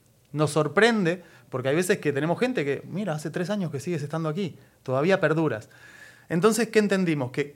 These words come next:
cuando llega alguien, aunque sea por un día, tú tienes que tener muy claro qué es lo que necesitas para que esa persona en ese día te eche la mano en eso particularmente y te alivia en algo. Pero a nivel gubernamental, por ejemplo,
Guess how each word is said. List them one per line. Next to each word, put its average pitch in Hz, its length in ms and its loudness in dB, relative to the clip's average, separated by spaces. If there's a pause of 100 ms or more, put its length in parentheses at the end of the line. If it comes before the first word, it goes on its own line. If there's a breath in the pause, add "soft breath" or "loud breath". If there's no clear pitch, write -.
cuando 160 240 4
llega 202 300 2
alguien, 190 440 -2
aunque 147 240 -2
sea 202 200 2
por 180 120 2
un 190 140 2
día, 190 400 -2 (180)
tú 175 120 -2
tienes 196 160 0
que 175 80 0
tener 170 160 2
muy 180 200 2
claro 196 240 4
qué 190 100 0
es 185 60 2
lo 185 140 0
que 156 80 0
necesitas 131 560 -6 (160)
para 127 180 -2
que 139 300 -6
esa 170 240 -2
persona 147 460 -2
en 135 120 -2
ese 202 220 0
día 226 460 -2
te 156 100 0
eche 160 160 -4
la 170 120 0
mano 208 320 -2
en 147 340 -4 (120)
eso 131 400 -2 (140)
particularmente 127 760 -6 (280 soft breath)
y 147 100 -6
te 143 100 -2
alivia 147 340 -2
en 131 80 -6
algo. 120 300 -14 (640 loud breath)
Pero 139 120 0
a 147 40 4
nivel 185 200 4
gubernamental, 220 680 4
por 156 140 0
ejemplo, 151 440 -2